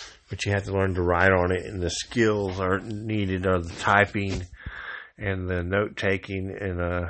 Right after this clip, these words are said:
notation giving on your papers. But that's what it takes to get to the comfort of communications in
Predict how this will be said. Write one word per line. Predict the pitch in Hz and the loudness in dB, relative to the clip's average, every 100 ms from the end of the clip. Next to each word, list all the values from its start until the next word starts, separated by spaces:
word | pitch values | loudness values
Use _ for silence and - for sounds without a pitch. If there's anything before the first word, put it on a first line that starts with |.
| - | -4
notation | 95 - 110 104 - 101 92 92 - | -6 -2 2 4 2 -4 -6 -8 -12
giving | 107 98 95 92 92 92 - - | -4 -2 -2 -4 -4 -8 -12 -10
on | 98 | -8
your | 95 | -8
papers. | 87 - 98 98 95 90 - - - - - - - - - - _ _ | -8 -4 -4 -2 -4 -4 -12 -20 -20 -20 -20 -20 -20 -20 -20 -20 _ _
But | 139 107 90 82 - _ _ _ _ _ _ _ _ _ _ _ _ _ _ _ | -10 -4 -4 -4 -10 _ _ _ _ _ _ _ _ _ _ _ _ _ _ _
that's | 117 107 110 - | -2 2 2 0
what | 98 | -6
it | 90 | -6
takes | - 104 95 87 - - | -4 -2 -2 -4 -12 -10
to | 98 | -6
get | 104 - | -6 -6
to | - 101 | -6 -6
the | |
comfort | - - 113 107 - 98 87 87 - | -4 -2 0 -2 -2 -2 -2 -4 -10
of | 120 92 92 90 87 90 - - _ _ _ - - - _ _ | -4 0 0 0 -4 -10 -16 -20 _ _ _ -20 -20 -20 _ _
communications | - 107 104 95 87 - 110 98 - 92 90 90 87 - | -6 -2 0 0 -2 0 2 2 -2 -4 -4 -6 -8 -8
in | 101 95 92 90 90 87 | -4 0 0 0 -2 -4